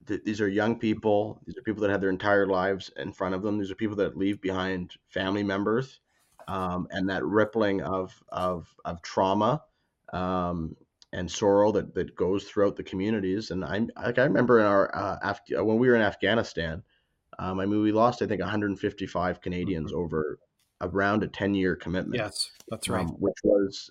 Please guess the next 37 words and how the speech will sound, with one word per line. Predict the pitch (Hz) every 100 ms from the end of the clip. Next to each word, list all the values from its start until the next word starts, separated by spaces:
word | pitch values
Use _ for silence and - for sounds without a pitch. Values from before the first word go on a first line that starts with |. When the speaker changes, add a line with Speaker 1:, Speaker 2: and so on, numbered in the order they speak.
| _ -
Speaker 1:
the |
largest | 101 110 110 107 101
loss | 95 98
of | 98
military | 98 95 98 90
life | 90 87
since | - 95
the | -
Korean | - 101 95 90
War | 90 107
in | 104
this | 82
country. | - 90 92 107 92
And | 85 -
every | 107 104
time | 113 104
a |
body | 82 87 95 98
came | 101 98
back, | 90 90 -
it |
was, | 76 71 -
it | 85 71
was, | 82 82 - _ _ - -
uh, | 90
very | 85 110 104
sad | - 95
and | 101
traumatic | 98 95 92 92
for | -
the | 90
country, | 92 92 - - - _ _ _ _ -
and | 120
rightly | 123 143 107
so. | - 120 135 - - _ _ _ _
But | 117 113 - -
the, | - 113 107 101 104